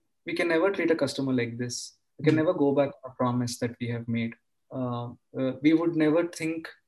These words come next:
Speaker 1: uh, of solving a problem first with money. It has to be solved with brain power. Uh, simple guardrails, and then let them take the decisions. And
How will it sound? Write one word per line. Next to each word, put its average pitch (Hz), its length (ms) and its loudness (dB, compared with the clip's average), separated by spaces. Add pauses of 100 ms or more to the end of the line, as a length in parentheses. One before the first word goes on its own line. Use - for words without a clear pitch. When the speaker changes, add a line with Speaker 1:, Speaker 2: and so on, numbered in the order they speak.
(140)
Speaker 1:
uh, 139 380 -4
of 131 160 -4
solving 143 340 2
a 143 60 0
problem 135 380 0
first 131 260 -2
with 127 160 -2
money. 117 260 -2 (220)
It 131 100 -8
has 139 160 0
to - 80 -6
be 139 80 0
solved 135 280 2
with 131 180 -2
brain 127 240 2
power. 117 340 -2 (320)
Uh, 123 280 -6 (320)
simple 226 440 6 (220)
guardrails, 147 500 2 (340)
and 135 540 -2 (180)
then 175 400 0
let 156 280 4
them 160 260 4
take 143 160 4
the 139 80 2
decisions. 120 580 -6 (360)
And 135 400 2